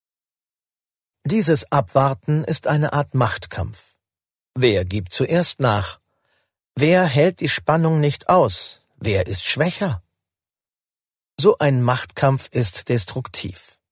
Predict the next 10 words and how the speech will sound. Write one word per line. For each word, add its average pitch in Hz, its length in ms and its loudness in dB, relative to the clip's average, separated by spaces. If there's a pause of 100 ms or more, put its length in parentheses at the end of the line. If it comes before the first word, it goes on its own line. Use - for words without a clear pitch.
(480)
Er 147 120 4
führt 175 240 0
zu - 140 0
Lähmung 135 720 2 (140)
und 92 220 -4
wachsender 123 520 2
Feindseligkeit 117 1300 0
und 165 220 0
zu 147 180 -2
Streitspiralen. 95 1120 -2